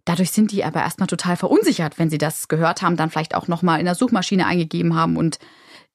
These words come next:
damit dann total überfordert in dem Moment. Und gutes Beispiel ist da zum Beispiel Gestationsdiabetes, ne, wenn das so das erste Mal fällt und, äh, oder Plazentainsuffizienz. Und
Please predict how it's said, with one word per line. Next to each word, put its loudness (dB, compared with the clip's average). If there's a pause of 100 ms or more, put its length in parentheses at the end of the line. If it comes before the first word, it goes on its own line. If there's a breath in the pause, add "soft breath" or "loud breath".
damit 2
dann 0
total -2
überfordert 0
in 2
dem -2
Moment. 0
Und 2 (500 soft breath)
gutes 2
Beispiel 0
ist -2
da 2
zum 0
Beispiel 0
Gestationsdiabetes, 0
ne, 2
wenn 0
das -2
so -2
das -2
erste -2
Mal 2
fällt 0
und, 2
äh, -12 (180)
oder 4
Plazentainsuffizienz. 0
Und -2